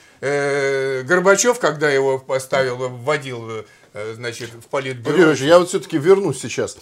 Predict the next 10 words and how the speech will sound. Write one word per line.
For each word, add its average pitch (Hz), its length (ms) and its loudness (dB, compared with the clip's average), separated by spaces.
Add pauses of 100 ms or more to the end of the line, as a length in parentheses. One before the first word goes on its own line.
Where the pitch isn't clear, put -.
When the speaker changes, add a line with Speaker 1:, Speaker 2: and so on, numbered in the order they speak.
(140)
Speaker 2:
Так, 131 240 -6
если 190 540 -4
люди 214 300 -6
на 147 220 -4
это 208 280 -4
не 180 280 -4
реагируют, 160 800 -2 (160)
есть 220 440 -6
две 117 340 -8
причины. 165 600 -8